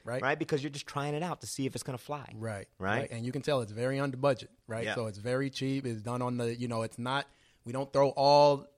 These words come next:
Speaker 2: You don't put
Speaker 1: everything,
Speaker 2: all the
Speaker 1: yeah, you
Speaker 2: resources
Speaker 1: don't put all
Speaker 2: behind
Speaker 1: the
Speaker 2: it.
Speaker 1: resources behind it. It's just kinda, let's get the look and feel,
Speaker 2: Yeah,
Speaker 1: right, and
Speaker 2: you do
Speaker 1: understand where
Speaker 2: enough
Speaker 1: we
Speaker 2: to
Speaker 1: are.
Speaker 2: see if it's gonna work and what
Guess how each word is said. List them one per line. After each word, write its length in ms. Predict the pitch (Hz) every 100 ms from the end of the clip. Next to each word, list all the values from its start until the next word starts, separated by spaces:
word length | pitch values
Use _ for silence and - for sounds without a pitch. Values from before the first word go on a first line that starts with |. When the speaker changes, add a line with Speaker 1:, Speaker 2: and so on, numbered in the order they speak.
| -
Speaker 2:
You 80 | 139
don't 180 | 143
put 160 | 143 139
Speaker 1:
everything, 0 |
Speaker 2:
all 260 | 131 151 160
the 80 |
Speaker 1:
yeah, 60 | 160
you 60 | 156
Speaker 2:
resources 360 | 165 147 147
Speaker 1:
don't 120 | 170 165
put 60 | 135
all 20 | 131
Speaker 2:
behind 160 | 139 160
Speaker 1:
the 60 |
Speaker 2:
it. 20 |
Speaker 1:
resources 440 | 147 175 170 156 143
behind 320 | 143 165 156
it. 80 | 117
It's 120 | 120
just 200 | 135 123
kinda, 260 | 143 139 123
let's 240 | 123 123 -
get 240 | 156 151
the 40 | 147
look 220 | 151 160
and 120 | 165
feel, 420 | - 131 113 113 - _ -
Speaker 2:
Yeah, 140 | 220
Speaker 1:
right, 120 | 87
and 80 | 87
Speaker 2:
you 60 | 127
do 180 | 156
Speaker 1:
understand 160 | 135 127
where 80 | 135
Speaker 2:
enough 120 | 151
Speaker 1:
we 80 | 123
Speaker 2:
to 60 | 127
Speaker 1:
are. 20 |
Speaker 2:
see 440 | - 151 147 139 -
if 160 | 120
it's 140 | 131 -
gonna 200 | 139 143
work 320 | 110 104 104
and 60 |
what 60 | 107